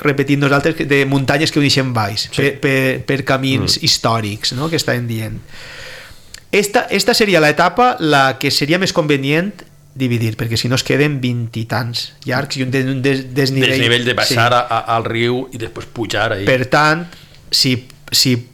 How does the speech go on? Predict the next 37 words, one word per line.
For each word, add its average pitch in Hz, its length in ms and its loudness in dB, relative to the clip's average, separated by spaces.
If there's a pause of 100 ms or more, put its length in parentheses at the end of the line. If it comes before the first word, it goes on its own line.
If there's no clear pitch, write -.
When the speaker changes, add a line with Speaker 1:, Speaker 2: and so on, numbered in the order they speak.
(280)
Speaker 1:
eh, 135 280 4
tens, - 440 2
disposes 165 420 4
de 180 100 2
set 170 220 4
dies, 196 500 4
ixes 156 240 2
de 160 80 4
Gallinera 170 680 4
i 160 380 0
pernoctaries 147 760 2
a 135 140 2
Ebo. 120 280 0 (180)
Si 151 160 2
no 156 100 4
continues, 190 680 2
i 156 100 -2
des 135 180 0
d'Ebo 160 240 4
per 135 160 0
darrere, 135 400 2
per 127 140 0
la 131 120 2
Serra 160 280 4
la 165 100 6
Carrasca, 175 460 0
que 151 60 0
és 143 100 0
una 139 100 0
altre, 143 440 2 (420)
una 151 180 4
altra 160 180 2
muntanya 160 480 2
molt 143 140 0
desconeguda 151 640 2
pels - 180 2
caminants, 170 600 0